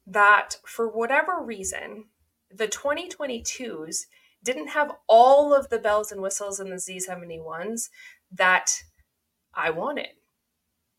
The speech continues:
For whatever reason, the twenty twenty-twos were missing some of the things that I desired. So they brought it back for the twenty twenty-three model.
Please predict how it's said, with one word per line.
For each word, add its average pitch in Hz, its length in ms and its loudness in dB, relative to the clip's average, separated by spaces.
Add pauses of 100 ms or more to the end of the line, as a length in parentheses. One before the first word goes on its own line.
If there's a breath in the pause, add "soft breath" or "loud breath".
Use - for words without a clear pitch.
(200)
For 202 140 -8
whatever 254 260 0
reason, 254 260 -6
the 208 60 -6
twenty 220 240 -6
twenty-twos 208 480 -10
were 196 80 -10
missing 196 340 -8
some 190 200 -8
of 175 100 -10
the 151 120 -20 (100)
things 165 240 -12
that 151 140 -6
I 151 120 -6
desired. - 540 -6 (920)
So - 140 -16
they 208 100 -2
brought 208 200 0
it 240 100 -8
back 220 180 -6
for - 140 -14
the 180 80 -8
twenty 185 280 -10
twenty-three 185 520 -8
model. - 400 -14